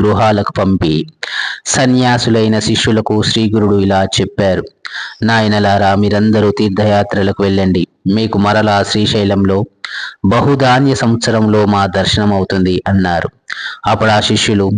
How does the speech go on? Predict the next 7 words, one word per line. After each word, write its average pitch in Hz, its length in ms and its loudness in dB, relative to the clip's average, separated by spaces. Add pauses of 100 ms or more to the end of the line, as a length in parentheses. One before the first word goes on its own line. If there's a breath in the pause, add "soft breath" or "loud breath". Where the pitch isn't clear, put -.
(140)
"స్వామి, 98 640 0
సర్వతీర్థాలు 110 920 0
మీ 113 200 2
పాదాల 107 440 2
వద్దనే 104 400 0
ఉన్నాయని 95 580 0
శాస్త్రాలు 95 600 0